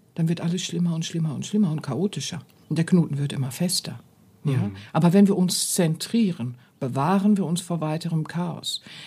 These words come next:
Speaker 1: Wir bewahren uns vor unserer eigenen Reaktivität, mit der wir uns ja erst in Identifikation gehend verstricken.
Speaker 2: Mhm.
Speaker 1: Und dann haben wir eine Energie, die ist ähnlich wie diese Stille im Auge des Sturms.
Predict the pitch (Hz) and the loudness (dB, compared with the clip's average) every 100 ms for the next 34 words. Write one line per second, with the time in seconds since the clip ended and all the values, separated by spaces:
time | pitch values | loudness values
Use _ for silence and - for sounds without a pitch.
0 | - 156 147 147 175 202 208 196 - 139 | 0 2 4 2 4 4 6 4 2 -2
1 | 165 170 143 - 170 202 214 180 156 151 | -2 -2 -6 -2 0 4 4 4 4 2
2 | 160 147 - 147 143 - 202 196 147 - | 0 -2 -6 -8 -6 0 -2 -2 -8 -4
3 | 151 147 143 147 143 131 - 131 139 - | -4 -4 -4 -4 -4 -8 -8 -6 -6 -8
4 | - - - 202 170 165 147 139 139 - | -12 -16 8 8 8 2 0 0 -4 -6
5 | - 143 - 147 - 143 139 131 - 135 | -10 -10 -8 -8 -4 -2 -2 -2 -4 -4
6 | 127 - - - - - 139 - - 208 | -6 -8 -20 -20 -16 -6 -4 -4 -2 -4
7 | 196 214 - - _ 143 123 104 101 - | -4 -10 -10 -16 _ -4 -4 -6 -14 -16
8 | - 143 - 185 247 185 175 170 147 139 | -2 0 4 6 6 6 4 0 -2 -2
9 | 139 135 131 143 208 170 147 147 - 196 | -2 -2 -2 0 0 2 -2 -2 0 4
10 | 233 226 202 - 147 185 220 220 - - | 6 6 4 0 2 8 8 6 -6 -20
11 | - _ _ 170 160 156 - - - 247 | -20 _ _ 2 2 2 0 -2 -2 0
12 | 240 208 180 170 160 170 165 170 - - | 2 2 0 0 -4 -2 -4 -4 -4 -6
13 | 185 165 135 135 143 - - | -4 -4 -4 -6 -6 -6 -6